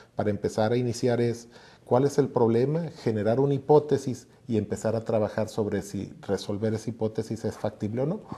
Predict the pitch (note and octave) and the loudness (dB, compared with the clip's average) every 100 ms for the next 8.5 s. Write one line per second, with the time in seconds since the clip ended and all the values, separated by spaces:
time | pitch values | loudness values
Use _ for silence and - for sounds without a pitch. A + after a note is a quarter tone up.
0 | - A#2 A#2+ B2+ B2 B2 A#2+ A#2+ A2 A2 | -2 4 6 6 6 0 2 4 6 6
1 | A2+ A2 A2 - F#2+ F2+ G2 A2 A#2 A#2 | 6 4 2 0 -2 0 0 2 -2 -2
2 | A#2 A#2 A2+ A#2+ A2+ A2+ A#2 A2 C3+ C3+ | -2 -2 -4 -2 -2 -4 -8 -4 -4 -4
3 | A#2+ A#2 - - - - - G#2 G#2 A2 | -6 -6 -10 -16 -20 -20 -2 4 4 6
4 | G#2+ A2 A2 A2 G2+ G2+ A2+ G#2+ A2+ G#2+ | 4 4 0 2 4 4 2 0 -2 -4
5 | - G#2 A2+ G#2+ - - B2+ B2 B2+ B2+ | 0 0 0 -4 -8 -12 0 4 4 2
6 | B2+ A#2 A2+ A2 G#2 - A2+ A2 G#2+ - | -2 0 -2 -2 -6 -2 2 2 0 2
7 | A2+ A2+ A#2+ A2 - G#2+ G2+ G#2 - G#2 | 2 4 0 -4 -2 -2 0 -4 -4 -8
8 | - G#2 G#2+ G2+ | -2 0 0 -2